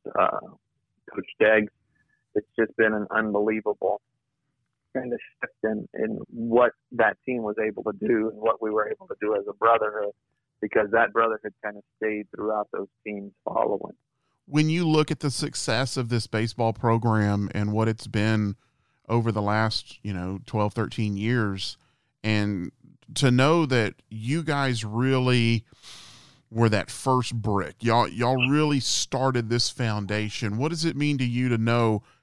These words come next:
Speaker 2: how big a part you guys were in, in building what ultimately became, you know, ten years later after you guys had done it,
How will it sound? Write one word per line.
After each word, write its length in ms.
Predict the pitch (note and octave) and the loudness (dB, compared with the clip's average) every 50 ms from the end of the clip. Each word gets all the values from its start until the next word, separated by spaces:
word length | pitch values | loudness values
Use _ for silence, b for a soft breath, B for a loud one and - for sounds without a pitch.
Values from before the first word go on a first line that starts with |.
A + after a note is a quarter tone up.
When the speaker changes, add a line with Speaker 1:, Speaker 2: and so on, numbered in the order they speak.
| b b | b b
Speaker 2:
how 160 | - F#3 F#3 | 0 2 2
big 180 | E3 F3 E3+ D#3 | 2 2 0 0
a 60 | D3+ | -2
part 460 | B2 - - C#3+ D3 C#3 B2+ - - _ _ | -4 -4 -2 2 2 2 2 0 -4 _ _
you 300 | - G#2+ A2+ B2 C#3 C#3+ | -20 -14 -8 -6 -4 -2
guys 380 | C3+ C#3+ C3+ B2+ A#2+ A#2 G#2 A#2 | 0 0 0 2 0 -2 -2 -4
were 360 | A2+ A#2+ A#2+ A#2 A2+ A2 - | 0 2 2 4 4 2 2
in, 260 | - A2 G#2+ G#2 G#2 | 0 0 0 0 -2
in 200 | - - A#2 A2+ | -2 -2 -2 -2
building 640 | G#2 G2+ B2 C3 D3+ C#3+ C3 B2+ A#2+ A#2 A#2 A2+ A2+ b b b b b b | 0 0 0 0 0 2 2 2 2 2 0 -2 -4 b b b b b b
what 200 | A#2+ B2 B2+ A2+ - | 0 0 0 2 4
ultimately 600 | - C#3 D3 C#3 - D3+ C#3 C3+ A#2+ - A#2+ B2 | 6 6 6 6 4 2 2 2 2 0 0 -2
became, 720 | A2+ G#2 A#2 A2 - - B2 B2 B2 A#2+ A#2+ A#2+ A#2+ A2 - _ _ _ _ - | 0 0 -2 -2 -2 0 2 2 2 2 2 2 0 -2 -4 _ _ _ _ -4
you 100 | - A#2+ | -2 0
know, 160 | A2 G#2 G2 | 2 2 0
ten 280 | G2+ - - C#3+ C3 B2+ | 0 0 2 2 4 4
years 280 | B2 B2 A#2+ A#2 G#2+ | 4 2 2 2 0
later 340 | A#2 A#2 B2 C#3+ B2+ A#2 G#2+ A2 | 0 0 0 2 2 2 2 2
after 200 | A2+ A2 - A2 | 0 0 -2 -4
you 200 | G2+ A2 C3 C#3 | -2 -2 -2 0
guys 300 | C#3 B2 A2+ A2 G#2 G#2 | 0 0 2 2 0 -2
had 120 | A2 G2+ | -2 0
done 180 | G#2+ A2 A2 A2+ | 0 2 2 2
it, 140 | G#2+ - | 0 -2